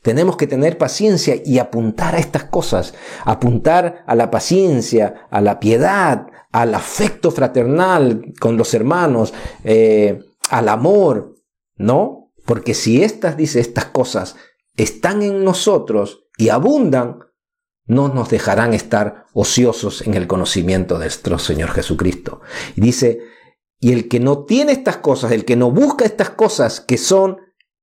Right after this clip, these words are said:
internas, porque el amor, el dominio propio, el conocimiento, todas son cosas internas. El que no, el que no tiene estas cosas tiene la vista muy corta.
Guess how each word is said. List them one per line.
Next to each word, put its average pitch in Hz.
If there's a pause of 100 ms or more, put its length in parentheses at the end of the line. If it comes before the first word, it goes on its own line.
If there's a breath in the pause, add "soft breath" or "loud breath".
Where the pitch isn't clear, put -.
(500)
internas, 214 (880)
porque 107
el 101
amor, 170
el 123
dominio 123
propio, 143
el 110
conocimiento, 120
todas 196
son 185
cosas 185
internas. 123 (640 soft breath)
El 107
que 117
no, 139
el 113
que 110
no 143
tiene 214
estas 208
cosas 190
tiene 190
la 147
vista 185
muy 165 (220)
corta. -